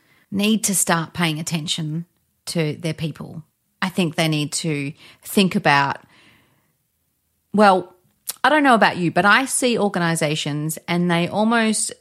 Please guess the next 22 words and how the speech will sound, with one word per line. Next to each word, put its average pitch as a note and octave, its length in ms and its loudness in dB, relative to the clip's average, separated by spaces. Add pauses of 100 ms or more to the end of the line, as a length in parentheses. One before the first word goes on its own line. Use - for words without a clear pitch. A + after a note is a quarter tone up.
(380)
say, E3+ 280 0
"Well, E3+ 240 2
we've F3 180 -2
got G#3+ 140 0
our A3+ 120 2
strategic F3+ 480 -4
plan," D3+ 520 -2 (480)
and F3+ 500 0 (600)
it's G3+ 140 -4
almost A#3+ 320 2
an F#3+ 100 -6 (100)
afterthought F#3 840 -2
that F#3+ 120 -4
there's F3+ 180 -2
a F3 40 -4
people F#3 300 -4
plan E3 240 0
attached - 380 -8
to - 40 -14
the D#4 100 -4
strategic F4+ 540 -6
plan G4+ 220 -8